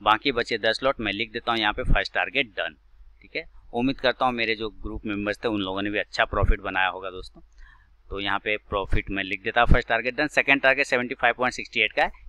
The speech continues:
ये किसी भी time जाएगा, अपने को कोई tension नहीं। मैं secure हूँ, stop loss टेल किया हुआ है, profit book हो चुका है, इसलिए कोई tension वाली बात नहीं है। अब देखता हूँ कोई अगर equity का trade मिलता है तो मैं फिर trade करूँगा।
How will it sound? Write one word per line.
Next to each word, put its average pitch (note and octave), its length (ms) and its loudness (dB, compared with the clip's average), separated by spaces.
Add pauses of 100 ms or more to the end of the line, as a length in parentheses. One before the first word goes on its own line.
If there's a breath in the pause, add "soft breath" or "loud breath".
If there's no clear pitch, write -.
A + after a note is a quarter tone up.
(100)
ये E3 60 -6
किसी F3 260 0
भी E3 120 -2
time C3 260 4
जाएगा, B2 280 4
अपने A#2+ 180 0
को A2+ 100 -4
कोई A#2+ 240 0
tension B2+ 340 0
नहीं। C3 180 -4
मैं A2 160 -4
secure A#2 420 -2
हूँ, C3+ 120 -4 (300 soft breath)
stop A2 300 -4
loss G2+ 160 -6
टेल B2 200 2
किया C3 220 0
हुआ B2+ 240 2
है, B2+ 120 2
profit F#2+ 380 -2
book A#2+ 220 -8
हो C3 100 0
चुका B2 280 0
है, A#2 80 2
इसलिए G2+ 220 -10
कोई G2+ 140 -8
tension F#2+ 320 -10
वाली F#2 200 -10
बात E2+ 240 -6
नहीं E2+ 180 -14
है। E2 100 -16 (400 loud breath)
अब C#3 220 4
देखता C#3+ 260 0
हूँ D#3 80 0
कोई C#3+ 160 4
अगर C3 140 0
equity C3+ 380 -4
का C#3+ 80 4
trade C3 240 0
मिलता A#2+ 260 0
है C3+ 60 4
तो B2 100 -8
मैं G#2+ 120 -2
फिर G#2+ 140 0
trade G#2+ 260 -2
करूँगा। C3 360 2